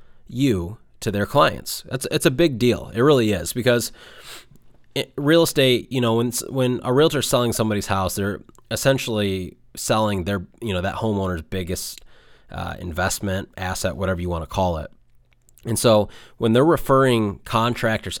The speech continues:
out to these homeowners that they're, you know, their clients, they want to make sure that whoever they're sending to them is legit. And so it's your job to develop relationships.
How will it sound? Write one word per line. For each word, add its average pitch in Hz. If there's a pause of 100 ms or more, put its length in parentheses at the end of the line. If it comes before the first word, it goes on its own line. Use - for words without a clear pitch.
out 107
to -
these 101
homeowners 107
that 101
they're, 98
you 92
know, 87 (320)
their 95
clients, 117 (800)
they 135
want 135
to 156
make 123
sure 147
that 117
whoever 123
they're 120
sending 135
to 117
them 104
is 90
legit. 104 (200)
And 123
so 120
it's 113
your 151
job 113
to 110
develop 95
relationships. 127